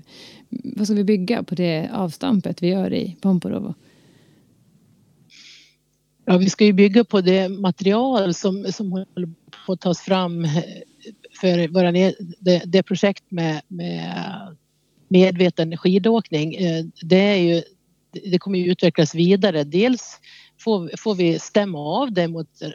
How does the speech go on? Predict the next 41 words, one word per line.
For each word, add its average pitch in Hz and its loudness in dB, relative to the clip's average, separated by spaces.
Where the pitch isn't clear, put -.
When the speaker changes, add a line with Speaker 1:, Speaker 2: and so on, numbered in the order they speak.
Speaker 2:
övriga 190 0
världen 160 0
när 156 -8
vi 156 -4
är 156 -2
i 160 0
Pamporovo, 165 -2
och 170 -6
sen 180 -6
får 262 0
ju 254 2
teamet 233 4
jobba 170 2
vidare 185 2
med, 170 0
med 185 -6
det 170 2
när 180 0
vi 175 4
kommer 160 0
hem 175 0
och, - 0
eh, 165 2
eh, 160 -4
så - -4
att 165 -2
säga 160 2
förfina 185 2
och, - -10
eh, 127 -2
förbättra. 175 -2
Och 156 -8
det 165 -2
kommer 180 -6
ju 160 -2
sen 170 -2
bli 170 0
en 170 -4
plattform 180 -4
som, - -16
som - -14